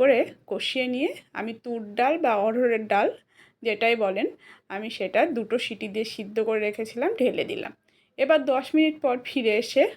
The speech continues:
আমি এর মধ্যে ধনেপাতা কুচি দিয়ে দিলাম, দিয়ে দেখলাম বেশ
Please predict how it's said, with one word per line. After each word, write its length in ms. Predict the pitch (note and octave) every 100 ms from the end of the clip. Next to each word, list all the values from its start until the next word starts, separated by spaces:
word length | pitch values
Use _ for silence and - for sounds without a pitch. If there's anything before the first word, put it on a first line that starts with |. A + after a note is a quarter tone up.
| A3+
আমি 120 | G#3 A3
এর 60 | A3
মধ্যে 200 | A3 B3 G#3+
ধনেপাতা 480 | A3 G#3 G#3 A3 A#3
কুচি 380 | A#3 A#3 A3 D#4+ A#4 - - _ -
দিয়ে 140 | A3+ G#3 G3+
দিলাম, 240 | G#3 B3 - _ _ _ _ _ _ _ _ _ _ _ B3 A3
দিয়ে 180 | A3+ C4 D4+ G#3+
দেখলাম 320 | A3 A#3+ C#4+ A#4 _ _ A#3
বেশ 160 | C4+